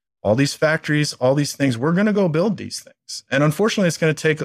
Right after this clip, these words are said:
new mines too. Unfor-, you know, we can talk about clean coal burning, but there's no clean coal extraction.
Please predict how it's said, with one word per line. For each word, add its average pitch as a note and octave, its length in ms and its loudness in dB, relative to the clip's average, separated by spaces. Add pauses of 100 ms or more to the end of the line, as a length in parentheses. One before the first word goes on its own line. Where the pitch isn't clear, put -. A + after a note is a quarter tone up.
(120)
new C#3+ 160 2
mines D#3 540 0
too. F3 340 -2
Unfor-, C3 380 -2
you B2+ 60 0
know, B2 240 2 (500)
we B2+ 80 -2
can D3 100 2
talk D3+ 180 2
about B2+ 220 0
clean D3+ 280 2
coal D3 540 0 (340)
burning, A#2+ 500 0
but G#2 80 -4
there's C3 180 -2
no C#3+ 180 2
clean C#3 320 0
coal C3 280 0
extraction. G#2 840 -2